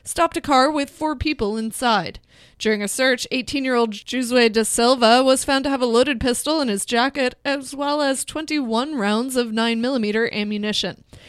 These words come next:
He was arrested and charged with carrying a firearm and ammunition with a high-capacity magazine without a license.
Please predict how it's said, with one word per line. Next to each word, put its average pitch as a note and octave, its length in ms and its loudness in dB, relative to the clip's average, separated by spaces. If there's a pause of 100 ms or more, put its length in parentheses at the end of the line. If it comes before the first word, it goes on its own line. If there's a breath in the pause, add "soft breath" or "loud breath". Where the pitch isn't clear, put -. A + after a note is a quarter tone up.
(140 loud breath)
He G#3 100 -2
was G3 160 2
arrested G3 440 0
and A#3+ 160 0
charged A#3+ 340 0
with B3 140 -6
carrying A3+ 340 0
a G3 60 -2
firearm A#3+ 520 2
and B3+ 280 0
ammunition A#3 600 2
with C4+ 120 -2
a A3+ 60 0
high-capacity G#3 680 -2
magazine A3+ 580 -4
without A3+ 260 2
a G3+ 60 0
license. - 680 -4